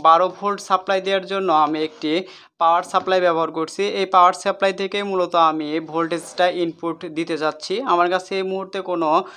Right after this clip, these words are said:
আহ, পাওয়ার সাপ্লাই না থাকায় আমি এটি দিয়ে পাওয়ার দিচ্ছি। দেখুন, এখানে just আমি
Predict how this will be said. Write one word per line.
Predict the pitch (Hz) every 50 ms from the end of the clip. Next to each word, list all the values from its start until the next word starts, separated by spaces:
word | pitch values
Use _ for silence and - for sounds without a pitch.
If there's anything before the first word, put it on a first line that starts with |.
| - - - - -
আহ, | 160 160
পাওয়ার | 156 160 175 170 175 180
সাপ্লাই | 175 - 190 185 185 190 180
না | 170 175 175
থাকায় | 175 - 190 190 185 190 170
আমি | 160 156 160 165
এটি | - - 170 - 170 165
দিয়ে | 156 165 170 165
পাওয়ার | 165 - 147 147 143 139 139
দিচ্ছি। | 143 147 139 - - - 143 127 - - _ _ _ _ _ _ _ _ _ _ _ _ _ _ _ _ - - _ _ -
দেখুন, | 165 170 170 208 208
এখানে | 190 185 190 202 196 202
just | 190 202 202 190 - 202
আমি | 196 196